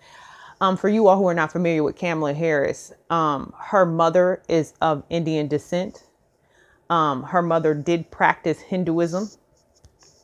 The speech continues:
Um, when she gave birth to Kamala and her sister Maya, though, she was Christian,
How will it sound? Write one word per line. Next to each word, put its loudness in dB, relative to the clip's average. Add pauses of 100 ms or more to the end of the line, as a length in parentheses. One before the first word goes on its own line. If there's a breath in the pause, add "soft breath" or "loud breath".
(200)
Um, -4
when 0
she -4
gave 2
birth 0
to -4
Kamala -4
and -6
her -2
sister -6
Maya, -2
though, 2
she -8
was -8
Christian, -4